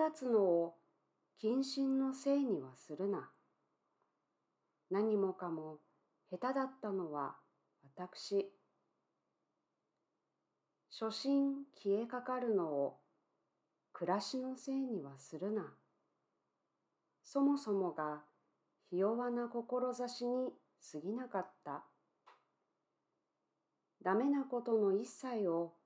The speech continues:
時代のせいにはするな。わずかに光る尊厳の放棄。自分の感受性くらい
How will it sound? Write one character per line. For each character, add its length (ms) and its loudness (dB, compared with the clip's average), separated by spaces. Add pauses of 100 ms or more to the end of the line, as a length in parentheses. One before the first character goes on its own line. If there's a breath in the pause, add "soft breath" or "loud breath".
(720)
時 180 -2
代 260 4
の 140 0
せ 260 6
い 60 0
に 120 0
は 140 -8
す 220 -8
る 120 0
な。 220 0 (1400)
わ 140 2
ず 160 -4
か 160 -8
に 200 -10
光 360 -4
る 260 2 (640)
尊 320 0
厳 320 -4
の 260 0 (260)
放 240 -2 (100)
棄。 160 -4 (2500)
自 180 4
分 280 2
の 120 -4
感 280 -2
受 160 0
性 320 0
く 140 -2
ら 160 0
い 40 -4